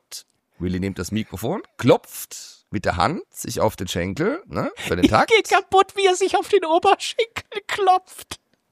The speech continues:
Speaker 2: <laughs>
Speaker 1: Und jetzt kommt's. Ich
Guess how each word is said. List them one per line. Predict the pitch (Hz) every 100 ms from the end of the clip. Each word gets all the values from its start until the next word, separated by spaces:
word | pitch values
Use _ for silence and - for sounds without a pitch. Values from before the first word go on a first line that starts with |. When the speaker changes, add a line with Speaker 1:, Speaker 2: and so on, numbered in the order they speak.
| _
Speaker 2:
<laughs> | - - - - - _ - _ - - _ - _ _ _ -
Speaker 1:
Und | 185 -
jetzt | 190 -
kommt's. | - 139 69 - - -
Ich | 131 180 - _ _ _ _ - - -